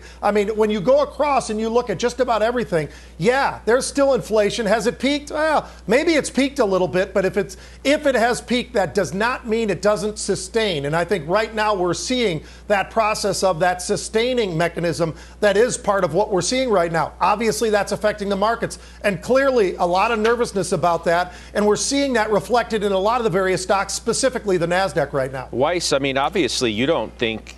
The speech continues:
Speaker 2: it's peaked or that rates have peaked because you came in today long the sark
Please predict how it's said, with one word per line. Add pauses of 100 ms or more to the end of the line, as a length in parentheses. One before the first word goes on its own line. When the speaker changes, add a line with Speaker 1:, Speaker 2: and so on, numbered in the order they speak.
Speaker 2:
it's
peaked
or
that (520)
rates
have
peaked
because
you
came
in
today
long
the
sark